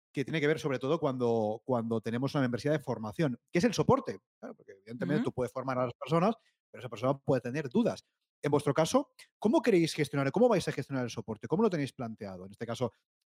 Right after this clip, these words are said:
Speaker 1: tenéis un formulario de soporte, lo comentamos, pero ¿cómo queréis o cómo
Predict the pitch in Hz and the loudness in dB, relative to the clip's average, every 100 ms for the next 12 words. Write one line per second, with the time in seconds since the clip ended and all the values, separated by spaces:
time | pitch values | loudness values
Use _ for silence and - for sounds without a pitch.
0 | - 107 110 107 104 101 95 107 117 123 | -14 -10 -10 -10 -8 -8 -8 -8 -8 -6
1 | 196 - _ _ 98 104 160 208 - 143 | -8 -10 _ _ -16 -6 -4 -2 -2 0
2 | 180 233 190 170 143 - _ _ 127 170 | 2 2 2 2 0 -6 _ _ -4 2
3 | 185 | 0